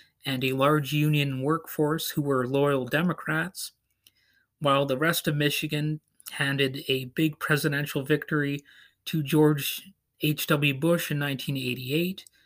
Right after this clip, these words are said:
the Upper Peninsula voted for the Democratic candidate Michael Dukakis and followed up with a near sweep for Bill Clinton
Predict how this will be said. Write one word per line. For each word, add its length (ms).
the 160
Upper 240
Peninsula 640
voted 420
for 220
the 140
Democratic 680
candidate 560
Michael 400
Dukakis 800
and 240
followed 400
up 240
with 140
a 80
near 240
sweep 540
for 200
Bill 240
Clinton 560